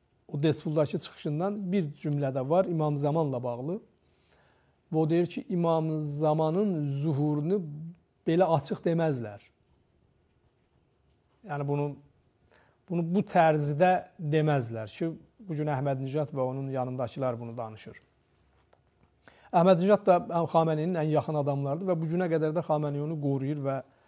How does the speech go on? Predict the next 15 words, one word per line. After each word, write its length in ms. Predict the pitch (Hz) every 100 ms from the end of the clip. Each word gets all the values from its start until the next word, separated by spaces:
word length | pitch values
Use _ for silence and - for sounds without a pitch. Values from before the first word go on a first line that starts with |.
| _ _ _ -
ə, 100 | 143 135 127 127
fikir 260 | - 160 143 147 233 147
versəniz, 500 | 143 139 139 143 180
əgər 320 | 170 139 139 131
təbii 280 | - 135 180
ki, 120 | 147 131 - _ _ _ _ -
nə 80 | 143
qədər 240 | 196 180
onun 220 | 160 156
ətrafı 400 | 143 156 139 151
zindandadır 680 | 135 143 139 135 135 131 127 131
və 140 | 135
yaxud 180 | - 139
məhkəməsi 560 | 135 107 135 127 135
gedir. 280 | 131 123 120